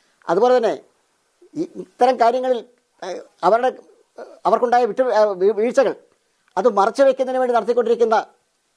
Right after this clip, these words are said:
ഓരോ കാര്യങ്ങളാണ്. ഇപ്പോൾ അയ്യപ്പ സംഗമം കലക്കാൻ ശ്രമിച്ചു, അല്ലെങ്കിൽ അതിനു വേണ്ടിയാണ്.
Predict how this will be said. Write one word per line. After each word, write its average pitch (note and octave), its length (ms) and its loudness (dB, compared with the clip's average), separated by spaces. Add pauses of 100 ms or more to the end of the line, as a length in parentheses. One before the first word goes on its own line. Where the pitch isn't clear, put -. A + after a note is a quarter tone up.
(180)
ഓരോ A3+ 200 4
കാര്യങ്ങളാണ്. G#3+ 420 0 (720)
ഇപ്പോൾ G#3 200 4 (600)
അയ്യപ്പ A3 260 2
സംഗമം G#3+ 260 0
കലക്കാൻ G3+ 300 0
ശ്രമിച്ചു, G3+ 260 -2 (200)
അല്ലെങ്കിൽ G3 240 2
അതിനു G3 200 0
വേണ്ടിയാണ്. G3+ 340 0